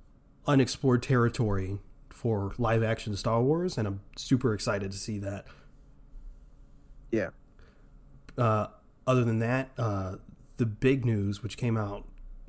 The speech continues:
Speaker 1: yesterday, I wanna say, uh, at the time of recording, obviously, uh, Hayden Christensen will reprise his role as Anakin Skywalker in the Ahsoka series.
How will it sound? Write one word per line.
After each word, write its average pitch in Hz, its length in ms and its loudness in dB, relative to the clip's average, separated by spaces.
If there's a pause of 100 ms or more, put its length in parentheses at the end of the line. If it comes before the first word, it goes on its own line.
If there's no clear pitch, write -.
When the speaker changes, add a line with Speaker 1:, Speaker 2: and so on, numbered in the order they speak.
Speaker 1:
yesterday, 294 800 -2
I 302 40 2
wanna 294 240 2
say, 381 460 0 (720)
uh, 110 600 2
at 120 120 -6
the 110 40 -6
time 104 160 -2
of 98 60 -8
recording, 98 380 -6
obviously, 101 500 -6
uh, 110 320 -2
Hayden 139 340 0
Christensen 156 920 -2
will 127 120 0
reprise 123 500 -2
his 110 160 -2
role 160 460 4
as 120 200 2
Anakin 120 420 2
Skywalker 113 800 -2
in 123 280 4
the 127 360 2
Ahsoka 180 400 -2
series. - 520 -6